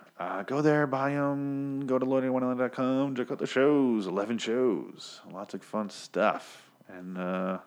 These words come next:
leave comments, guys. Send any questions. Brent will be here next episode, I hope. So it'll be three people. Three people very confused about the show that we just watched. And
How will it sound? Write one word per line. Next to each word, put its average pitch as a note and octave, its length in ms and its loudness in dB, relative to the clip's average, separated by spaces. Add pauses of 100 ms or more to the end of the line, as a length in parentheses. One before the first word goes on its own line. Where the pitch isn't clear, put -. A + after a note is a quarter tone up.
(680)
leave F3+ 160 2
comments, - 580 -4
guys. - 680 -8 (100)
Send B2+ 320 -6
any B2+ 160 -4
questions. A#2 760 -2 (680)
Brent F#2+ 240 0
will G#2+ 100 2
be G#2+ 200 4
here G#2+ 260 0
next G2+ 260 -2
episode, F#2 400 0
I F#2 80 0
hope. G#2 340 -2
So - 120 -4
it'll F2 100 0
be F#2+ 100 0
three - 300 -4
people. A2 480 -2 (960)
Three G#2+ 160 2
people G2+ 280 4
very G2 320 6
confused A2 480 2
about F#2 220 6
the F2+ 80 4
show F2+ 240 6
that E2+ 100 4
we F#2 80 2
just G2 200 -2
watched. G2 460 -4 (440)
And D#2+ 420 -6